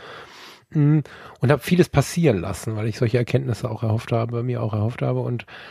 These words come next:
in Katwijk habe ich ganz stark gemerkt, nachdem wir in Den Haag fotografiert haben, dass ich mehr in dem Erlebnis war, mehr bei den Menschen war und so. Und deswegen ja nochmal das Add-on auf die Sendung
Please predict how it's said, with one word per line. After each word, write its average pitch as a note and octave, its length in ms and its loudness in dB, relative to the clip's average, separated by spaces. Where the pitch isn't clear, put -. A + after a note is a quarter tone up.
in C3+ 80 -2
Katwijk C#3+ 460 4
habe C3+ 80 4
ich - 80 0
ganz C3+ 180 4
stark B2+ 300 4
gemerkt, C3 360 4
nachdem B2+ 360 2
wir B2 100 6
in A#2+ 80 0
Den A2+ 160 2
Haag A#2 180 2
fotografiert B2 600 0
haben, B2+ 160 0
dass G#2+ 100 0
ich A2 180 -6
mehr C3 300 6
in C3+ 60 2
dem B2 120 2
Erlebnis C3 480 0
war, C#3+ 220 2
mehr C3 220 2
bei A#2 120 2
den A2+ 140 2
Menschen C3+ 400 -2
war C3+ 220 0
und B2+ 160 -6
so. C3 280 4
Und B2+ 120 -2
deswegen C#3+ 400 4
ja C3 100 6
nochmal C3 300 4
das A#2+ 180 -2
Add-on D#3+ 500 6
auf C3+ 140 2
die C3+ 120 0
Sendung B2+ 460 2